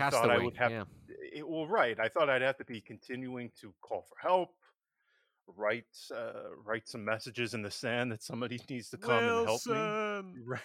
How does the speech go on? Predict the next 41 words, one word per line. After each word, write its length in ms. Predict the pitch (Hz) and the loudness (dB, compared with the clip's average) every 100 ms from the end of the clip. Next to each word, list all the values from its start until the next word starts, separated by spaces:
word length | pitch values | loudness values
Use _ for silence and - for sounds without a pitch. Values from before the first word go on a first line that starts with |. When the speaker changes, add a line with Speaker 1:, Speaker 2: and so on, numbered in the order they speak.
| 165 | -6
Speaker 2:
Wilson! 960 | 135 127 131 123 127 - - 214 220 233 _ - | -8 -8 -10 -10 -12 -14 -14 -12 -14 -18 _ 4
Speaker 1:
But, 240 | 165 170 - 180 | 6 6 0 2
uh, 240 | 175 170 | 4 4
le-, 220 | 170 208 - 165 180 | 6 6 6 2 0
let 220 | 170 247 | 4 4
me 120 | 294 | 4
just 320 | 220 226 170 - | 0 0 0 0
say, 220 | 214 139 | 0 2
you 140 | 120 | 2
arrived 380 | 135 143 170 156 | 2 4 4 2
at 80 | 160 | -2
a 40 | |
very 280 | 127 156 160 | 4 4 4
good 200 | 135 139 | 2 -4
time 360 | - 175 196 98 | -2 -4 -4 -6
because 280 | 101 135 113 | -10 -10 -8
the 120 | 113 | -6
real 240 | 143 185 | -4 -2
estate 440 | 131 - 117 117 120 | -4 -4 -4 -4 -2
on, 340 | 120 110 117 - | 0 0 -2 -10
<laughs> 60 | |
on 220 | 135 120 120 | -12 -10 -4
Diawara 540 | 131 135 135 127 123 | 0 2 4 4 2
Island 540 | 107 123 135 113 101 95 - | 2 0 0 -2 -6 -10 -18
is, 460 | 131 113 98 - - | -12 -12 -12 -16 -18
is 440 | 131 104 - - - _ 135 107 | -16 -16 -18 -20 -20 _ -20 0
very, 340 | 147 190 175 | 2 4 2
very 300 | 135 139 120 | 2 0 0
cheap. 300 | 110 - 90 _ _ _ _ _ 104 | -6 -12 -14 _ _ _ _ _ -10
Very 400 | 107 165 135 101 | 0 2 0 -4
cheap. 320 | - 95 101 _ _ _ _ _ _ _ - | -12 -12 -16 _ _ _ _ _ _ _ -20
So, 420 | 131 147 131 127 - 135 | -8 2 4 4 0 -2
uh, 100 | - | -2
welcome 460 | 135 143 147 170 139 | 6 8 8 6 0
aboard. 440 | 123 147 180 185 | 2 0 0 0
I 100 | 135 | -2
was 120 | 131 | -2
glad 260 | 131 147 131 | 0 0 0
to 40 | |
see 380 | 120 - 131 123 | -6 -10 -10 -10
some 200 | - 127 | -10 -12